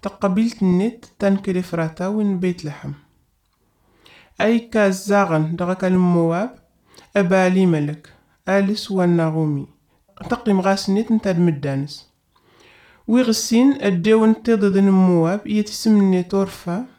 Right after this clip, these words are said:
تهض تسمني تراغوت. الزغن دين دغ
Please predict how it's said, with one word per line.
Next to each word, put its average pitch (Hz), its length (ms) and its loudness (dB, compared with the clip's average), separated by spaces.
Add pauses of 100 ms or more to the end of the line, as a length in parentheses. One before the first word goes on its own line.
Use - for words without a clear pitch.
(120)
تهض 190 300 -2
تسمني 180 520 0
تراغوت. 147 560 -8 (1160)
الزغن 190 440 0
دين 185 260 2
دغ 180 180 -4